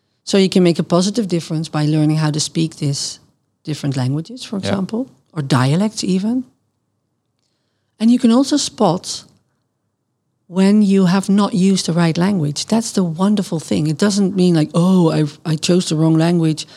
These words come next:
Speaker 1: but I can literally see, like, I, I used the explanation for, like, I would be like, "Huh?" Or if you, if you're s-, explaining something to me that's quite difficult, I would be like, "Hmm, uh, uh, I, pff, okay."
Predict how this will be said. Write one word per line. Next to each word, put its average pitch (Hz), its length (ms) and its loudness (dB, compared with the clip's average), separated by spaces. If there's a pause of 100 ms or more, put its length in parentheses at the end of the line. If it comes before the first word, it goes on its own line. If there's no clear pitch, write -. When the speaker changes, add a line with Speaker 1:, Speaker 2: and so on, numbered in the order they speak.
(180)
Speaker 1:
but 180 100 -2
I 190 100 2
can 190 180 2
literally 214 440 2
see, 196 540 -2 (280)
like, 175 160 -2
I, 175 200 2
I 180 360 2
used 180 140 -2
the 185 80 2
explanation 170 640 0
for, 180 180 -2
like, 170 220 0 (180)
I 180 100 -2
would 180 120 0
be 175 120 0
like, 160 200 -2
"Huh?" 240 340 0 (400)
Or 180 120 0
if - 140 -2
you, 214 240 2
if 196 220 -6
you're 202 120 2
s-, - 180 -4 (200)
explaining 196 480 0
something 190 380 -2
to 180 120 -4
me 175 160 0
that's 165 320 -6
quite 170 240 -4
difficult, 208 300 -8
I 208 60 -6
would 220 180 -8
be 208 120 -8
like, 220 140 -12 (760)
"Hmm, 214 560 -10 (160)
uh, 302 400 -12 (240)
uh, 214 320 -2 (120)
I, 202 120 -2
pff, - 420 -16
okay." 240 400 -4